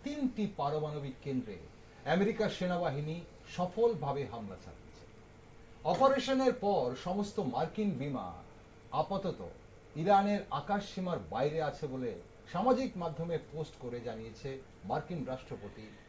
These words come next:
ডোনাল্ড ট্রাম্প। তেরোই জুন ইসরায়েলে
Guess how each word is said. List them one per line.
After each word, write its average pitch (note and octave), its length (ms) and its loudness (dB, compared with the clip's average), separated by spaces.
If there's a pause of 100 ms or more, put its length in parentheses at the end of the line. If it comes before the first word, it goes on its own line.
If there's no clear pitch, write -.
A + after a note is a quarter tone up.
(180)
ডোনাল্ড C3+ 300 -4 (120)
ট্রাম্প। - 300 -12 (880)
তেরোই C4+ 360 8
জুন D3+ 360 0 (160)
ইসরায়েলে E3+ 460 4